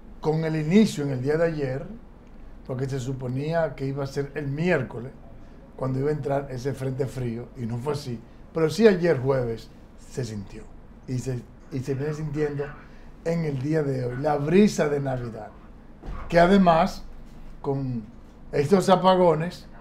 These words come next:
pues eso es una especie de paliativo para lo que ha estado soportando la sociedad dominicana,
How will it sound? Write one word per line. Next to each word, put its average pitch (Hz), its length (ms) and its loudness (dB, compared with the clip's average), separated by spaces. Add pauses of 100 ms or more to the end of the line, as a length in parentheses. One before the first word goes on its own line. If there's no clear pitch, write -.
(300)
pues - 300 -8
eso 131 240 -4
es 151 100 -6
una 160 140 -2
especie 156 320 0
de 147 120 0
paliativo 131 720 -4 (720)
para 143 160 0
lo 139 180 0
que 139 280 0 (120)
ha 135 120 -2
estado 147 520 0 (340)
soportando 160 1200 4
la 131 120 -2
sociedad 127 320 -2
dominicana, 147 680 -4